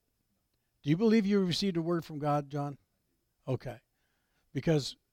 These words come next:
it wasn't too long ago when I was talking to you, you couldn't discern whether you'd received one or not. But the answer to the, to the question is, yes, I have received a word from heaven. Right?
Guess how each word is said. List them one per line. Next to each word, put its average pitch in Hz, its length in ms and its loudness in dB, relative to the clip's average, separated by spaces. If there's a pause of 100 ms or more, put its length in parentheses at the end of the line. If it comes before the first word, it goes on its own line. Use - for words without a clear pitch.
(360)
it 151 220 -2
wasn't 202 320 6
too 208 120 2
long 208 220 4
ago 156 260 2
when 147 160 0
I 139 60 0
was 131 140 -2
talking 135 300 -2
to 135 80 -8
you, 135 200 0
you 151 260 -2 (440)
couldn't 160 380 0
discern 196 400 -2
whether 151 200 0
you'd 147 220 -4
received 147 380 -6
one 147 160 -6
or 151 80 -6
not. 180 260 -8 (960)
But 135 160 -4
the 151 100 2
answer 196 360 2
to 160 120 -12
the, 131 200 -10 (300)
to 143 220 -6
the 147 100 -4
question 196 420 0
is, 139 220 -4
yes, 127 340 -2
I 139 120 -2
have 143 200 -4
received 131 360 -6
a 120 80 -12
word 127 200 -12
from 120 140 -20
heaven. 110 300 -20 (680)
Right? 135 280 2